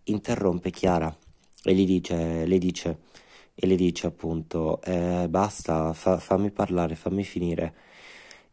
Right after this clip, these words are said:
E dopo, vabbè, dopo si è scusato, però,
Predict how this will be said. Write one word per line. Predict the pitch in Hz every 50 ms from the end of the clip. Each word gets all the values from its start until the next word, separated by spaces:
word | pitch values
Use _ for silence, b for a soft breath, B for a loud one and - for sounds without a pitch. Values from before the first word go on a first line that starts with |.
| B _
E | - 104 101 101 95 -
dopo, | - 98 104 95 90 98 92
vabbè, | 92 90 90 90 -
dopo | 85 107 104 -
si | 127 - -
è | 95
scusato, | - - - 87 80 87 80 80 76 - - 87 85 82 - _ _ _ -
però, | - 147 147 107 95 98 98